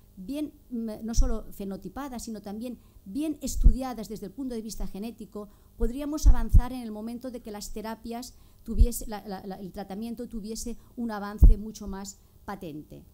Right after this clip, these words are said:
Y en el futuro, eh, ojalá pudiésemos pasar a hablar de curación y no de crono-, cron-, cronicidad.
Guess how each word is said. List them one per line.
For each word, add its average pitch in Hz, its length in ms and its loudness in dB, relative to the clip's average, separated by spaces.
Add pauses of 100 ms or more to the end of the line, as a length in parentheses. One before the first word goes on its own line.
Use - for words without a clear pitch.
(380)
Y 254 80 -4
en 247 60 -2
el 247 100 -4
futuro, 254 540 -8 (300)
eh, 214 420 -8
ojalá 254 500 -8
pudiésemos 262 640 6
pasar 240 420 -2
a 214 60 -10
hablar 220 340 -8 (220)
de 208 160 -6
curación 202 720 6 (100)
y 220 80 -8
no 233 160 -6
de 233 100 -8
crono-, 196 360 -6 (180)
cron-, 196 440 -6
cronicidad. 196 760 -6